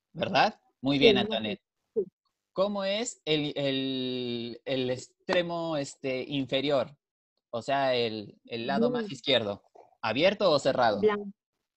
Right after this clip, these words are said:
Speaker 2: Abierto.
Speaker 1: Abierto. Entonces se dibuja una bolita
Speaker 2: Blanca.
Speaker 1: blanca. Muy
Speaker 2: Vacía.
Speaker 1: bien, muy bien, muy bien, Antoinette.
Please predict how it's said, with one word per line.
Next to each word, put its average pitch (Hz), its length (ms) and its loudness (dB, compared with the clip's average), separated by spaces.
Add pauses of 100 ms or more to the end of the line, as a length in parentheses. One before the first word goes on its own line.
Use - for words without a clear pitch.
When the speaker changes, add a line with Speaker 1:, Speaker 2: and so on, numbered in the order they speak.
(600)
Speaker 2:
Abierto. 202 720 2 (140)
Speaker 1:
Abierto. 127 360 2
Entonces 135 420 -4
se 131 80 -4
dibuja 127 280 -6
una 147 120 -2
bolita 135 520 -2 (1080)
Speaker 2:
Blanca. 196 480 0
Speaker 1:
blanca. 113 500 -4
Muy 104 120 2
Speaker 2:
Vacía. 139 280 6
Speaker 1:
bien, 110 160 2 (340)
muy 139 220 0
bien, 127 380 4
muy 135 160 -2
bien, 135 200 -4
Antoinette. 113 420 -4